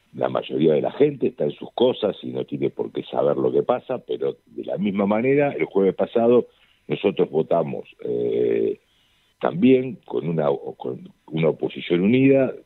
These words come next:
pliegos de jueces que rindieron mal. Eh, y es una conducta que yo vengo advirtiendo desde hace tiempo que el oficialismo ya le empezó a gustar cada vez más imponer las mayorías legislativas y, eh, e ir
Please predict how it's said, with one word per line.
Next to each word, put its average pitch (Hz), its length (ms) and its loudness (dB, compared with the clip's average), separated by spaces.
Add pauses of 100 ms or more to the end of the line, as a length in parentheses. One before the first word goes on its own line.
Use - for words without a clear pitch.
(320)
pliegos 95 440 4
de 87 60 4
jueces 123 420 0
que 87 180 0
rindieron 76 600 0
mal. 50 260 -8 (480)
Eh, 82 260 4
y 98 140 4
es - 160 0
una 120 180 -2
conducta 123 680 0 (280)
que 69 120 -2
yo 107 280 2
vengo 80 360 2
advirtiendo 76 640 0
desde 67 240 0
hace 104 180 -2
tiempo 135 400 0
que 95 80 -4
el 80 80 0
oficialismo 92 720 0
ya 92 380 -2
le 78 80 -8
empezó - 480 -4
a 64 80 -10
gustar 67 420 -4
cada 69 240 -2
vez 78 160 0
más 131 240 -2 (440)
imponer 87 460 2
las 76 140 0
mayorías 80 640 0
legislativas 80 960 2 (440)
y, 160 240 2
eh, 71 600 2
e 73 160 2
ir 90 320 4